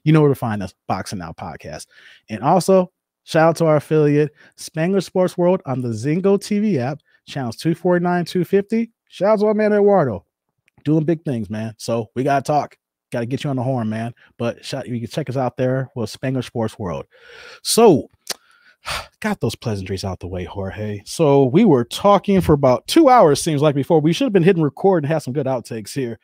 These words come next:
But it's a lot of stuff going on in the world of boxing since you was over here last week. And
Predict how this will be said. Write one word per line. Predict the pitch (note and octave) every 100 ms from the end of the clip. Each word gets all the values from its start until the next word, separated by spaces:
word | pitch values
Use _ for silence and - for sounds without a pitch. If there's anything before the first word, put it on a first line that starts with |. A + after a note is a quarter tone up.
| _ - - -
But | D3
it's | -
a | A3+
lot | D#4+ E3
of |
stuff | - D#3 B2+
going | C3 C3 A#2+
on | A#2 A#2 A2+
in | A2
the | G2
world | F2+ A#2 A2+
of | G2+
boxing | G#2 A2 - A2+
since | A#2+ -
you | A#2+
was | A2+ A2+
over | A#2 A2
here | A2+ A2
last | A2 A2 G2+ A2
week. | G#2+ G#2+ - - - - _
And | D3 C#3 C3+ C3